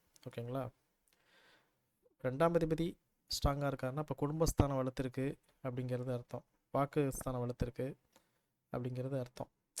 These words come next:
ஓகேங்களா? இதை வச்சு தான் நம்ம பார்ப்போம். இந்த காரகத்துவம், பாவக காரகத்துவம், கிரக காரகத்துவம், ராசி காரகத்துவம் எல்லாம் பார்க்கும்போது நிறைய விஷயங்கள் புரிய வரும். ஒரு உதாரணத்துக்கு இப்ப சொல்றேன்.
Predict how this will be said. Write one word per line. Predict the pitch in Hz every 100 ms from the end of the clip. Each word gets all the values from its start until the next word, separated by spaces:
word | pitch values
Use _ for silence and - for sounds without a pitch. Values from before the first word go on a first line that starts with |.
| -
ஓகேங்களா? | 135 127 127 131
இதை | 135
வச்சு | 135
தான் | 165 160
நம்ம | 127
பார்ப்போம். | - 123 -
இந்த | - -
காரகத்துவம், | 135 147 143 139 147 147
பாவக | 131 135 139
காரகத்துவம், | 131 131 127 135 135
கிரக | 127 131
காரகத்துவம், | 131 135 131 127 131
ராசி | 131 131 131
காரகத்துவம் | 127 123 120 120
எல்லாம் | 127 127
பார்க்கும்போது | 120 - 143
நிறைய | 143 123 120
விஷயங்கள் | - 131 127
புரிய | 127 131
வரும். | 120 165
ஒரு | 156
உதாரணத்துக்கு | 123 135 156 143 160 156
இப்ப | -
சொல்றேன். | - 113